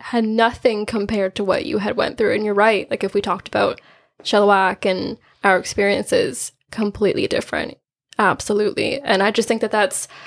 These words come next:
crazy to think that you did that despite everything. And that was your motive. And it, and it takes those moments for people to shine. And I think that's where people like me, I think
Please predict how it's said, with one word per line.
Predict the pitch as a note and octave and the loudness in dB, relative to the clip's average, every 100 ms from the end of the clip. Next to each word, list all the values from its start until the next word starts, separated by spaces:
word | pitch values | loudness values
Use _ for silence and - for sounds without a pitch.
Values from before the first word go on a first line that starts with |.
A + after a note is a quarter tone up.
| - - - _ - | -20 -20 -20 _ -18
crazy | - - C4 F4 E4+ A3+ G#3 | -10 -2 4 4 4 -2 -2
to | G#3+ | -4
think | A3+ A3+ | -6 -4
that | A3+ A3 | -4 -2
you | A#3+ | -2
did | B3 D4+ D4+ | 0 0 2
that | A3 G#3+ - - - A3+ | 0 0 -4 -12 -14 -2
despite | A#3+ - B3+ B3 | -2 0 0 2
everything. | B3 C4 B3+ A#3+ G#3 - | 2 2 0 0 -4 -4
And | G#3+ G#3+ | -4 0
that | G#3 | 0
was | - A3 | 0 0
your | A3+ | 0
motive. | A3 A3+ A#3+ G#3 G3+ | 2 2 4 2 2
And | A3+ A3+ | 0 0
it, | - _ _ - | -4 _ _ -4
and | B3+ | 0
it | A#3+ - | 0 0
takes | C4+ A#3+ - - - - - | 0 0 0 -8 -12 -18 -12
those | A#3 A3+ A3+ G#3+ | 0 2 4 0
moments | G#3 G#3 G#3 G3+ - | 0 0 -2 -4 -8
for | G#3 | -8
people | - G#3 - G#3 | -8 -8 -6 -6
to | |
shine. | - - G#3+ G#3 - | -4 -2 -2 -4 -4
And | A3+ A3 | -4 -4
I | A3 | -4
think | - G#3+ | -4 -2
that's | G#3+ A3+ - | -2 -2 -4
where | A3+ G#3+ G#3+ - _ _ - | -4 -2 -4 -8 _ _ -6
people | B3 A#3 | -2 2
like | G#3+ G3+ - | 2 2 -2
me, | A3 B3+ G#3+ G3 G#3 _ _ _ _ _ _ _ _ - | 0 2 2 0 -4 _ _ _ _ _ _ _ _ 0
I | G#3+ | 2
think | G#3+ G#3+ G3+ - | 2 -2 -2 -8